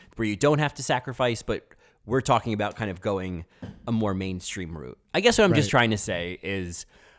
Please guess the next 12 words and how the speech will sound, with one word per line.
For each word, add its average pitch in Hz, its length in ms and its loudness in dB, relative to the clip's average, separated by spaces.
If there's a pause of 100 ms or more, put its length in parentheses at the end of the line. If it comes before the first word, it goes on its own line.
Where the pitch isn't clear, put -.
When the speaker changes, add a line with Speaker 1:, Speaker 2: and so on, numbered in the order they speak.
(300)
Speaker 1:
I 120 320 2 (220)
think 139 460 0
that 101 380 -2 (240)
at 123 140 2
a 98 60 -2
certain 127 460 -2
point 98 460 -6
in 98 160 -6
certain 98 680 -6 (260)
industries 101 800 -6
and 101 160 -10
to 95 120 -6